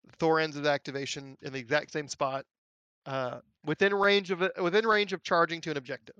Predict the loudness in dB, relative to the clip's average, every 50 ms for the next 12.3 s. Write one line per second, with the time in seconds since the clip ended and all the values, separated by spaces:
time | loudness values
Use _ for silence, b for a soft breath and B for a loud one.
0 | _ _ _ _ _ _ _ _ _ _ _ _ _ _ _ _ _ _ _ _
1 | _ _ _ _ _ _ _ _ _ _ _ _ -4 -2 2 4 4 4 4 2
2 | -2 -4 -2 0 0 0 2 0 0 -4 -6 -6 -4 -4 -4 -2 -4 -8 -4 -4
3 | -4 -2 -2 -4 -4 -6 -8 -8 -10 -12 -12 -14 _ _ _ _ _ _ _ _
4 | _ _ _ _ _ _ _ _ _ _ _ _ _ _ _ -18 -8 -2 0 2
5 | 2 2 2 0 0 0 -2 -2 -2 -2 -2 -2 -4 -4 -6 -6 -10 -10 -8 -8
6 | -6 -6 -8 -10 -14 -16 -16 -16 -16 -18 _ _ _ _ _ _ _ _ _ -4
7 | -2 -2 0 0 -2 -4 -8 -14 _ _ _ _ _ _ _ _ _ _ _ _
8 | -8 -6 -4 -2 2 2 2 2 2 -2 -4 -2 0 0 0 0 -2 -4 -4 -8
9 | -10 -10 -10 -10 -4 -4 -4 -4 -4 -6 -8 -6 -2 -2 -2 -2 -2 -4 -4 -4
10 | -2 -4 -4 -4 -2 0 0 0 0 -2 -2 -2 -2 -4 -6 -8 -6 -6 -6 -6
11 | -4 -2 -2 0 -2 -2 -2 -6 -6 -6 -6 _ -8 -6 -2 -2 -2 -2 -4 -6
12 | -8 -4 -2 -2 -4